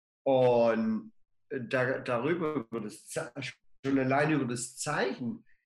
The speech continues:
in dem der Mond steht, äh, beschreibt die Mutter. Und mein Mond ist im Zeichen Steinbock und ich habe eine sehr, äh, strenge Mutter erlebt für mich, also tatsächlich so.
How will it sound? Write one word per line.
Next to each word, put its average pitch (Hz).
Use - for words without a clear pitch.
in 135
dem 127
der 113
Mond 107
steht, 214
äh, 131
beschreibt 127
die 127
Mutter. 135
Und 113
mein 123
Mond 151
ist 127
im 120
Zeichen 113
Steinbock 143
und 127
ich 123
habe 120
eine 117
sehr, 110
äh, 110
strenge 127
Mutter 170
erlebt 165
für 180
mich, 262
also 123
tatsächlich 131
so. 247